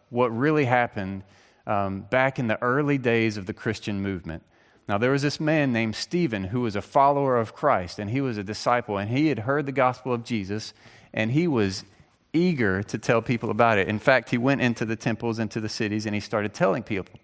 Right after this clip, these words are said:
people about it. Now, this story picks up, I'm gonna read, where, uh, immediately after he had just presented the gospel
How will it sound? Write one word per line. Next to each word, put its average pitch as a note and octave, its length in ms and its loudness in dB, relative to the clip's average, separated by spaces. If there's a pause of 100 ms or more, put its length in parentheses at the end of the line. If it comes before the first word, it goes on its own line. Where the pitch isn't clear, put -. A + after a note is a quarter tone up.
people C#3 320 -6
about E2 260 -6
it. F2 140 -12 (520)
Now, G2+ 200 2
this F3 260 0 (260)
story D#3 380 0
picks - 320 -2
up, D3+ 180 4
I'm A#2 120 -2
gonna A#2+ 180 0
read, B2 400 -2
where, A2+ 540 2 (360)
uh, G2 420 4 (760)
immediately F3 680 2
after A#2+ 380 2
he A2 140 -2
had G2+ 100 -2
just G2+ 220 -6
presented A#2+ 500 -2
the B2 80 -2
gospel G2 680 0